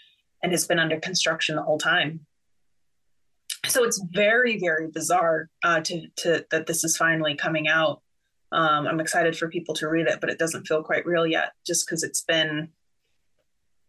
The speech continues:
you know, under construction for almost four years. Um,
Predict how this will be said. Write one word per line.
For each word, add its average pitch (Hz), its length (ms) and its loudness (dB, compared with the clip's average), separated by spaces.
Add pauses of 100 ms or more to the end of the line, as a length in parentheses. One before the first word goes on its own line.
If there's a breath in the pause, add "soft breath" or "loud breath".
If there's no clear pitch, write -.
(180)
you 190 80 0
know, 156 180 4
under 170 340 2
construction 175 640 0
for 151 640 2 (220)
almost 156 400 0
four 160 120 0
years. 156 420 0 (580)
Um, 160 600 0